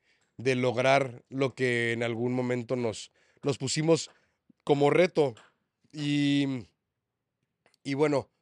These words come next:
todo esto, pues, siempre de la mano de, de, de la comercialización y de las ventas. Entonces, considero que, que somos un grupo que sabe,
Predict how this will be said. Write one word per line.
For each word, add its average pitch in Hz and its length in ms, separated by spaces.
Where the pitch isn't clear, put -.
todo 165 300
esto, 156 280
pues, - 340
siempre 147 460
de 147 80
la 131 120
mano 135 360
de, 120 340
de, 113 540
de 127 140
la 127 140
comercialización 123 920
y 131 120
de 131 100
las 123 200
ventas. 143 380
Entonces, 131 520
considero 147 520
que, 135 600
que 143 120
somos 143 340
un 165 140
grupo 151 340
que 135 280
sabe, 143 540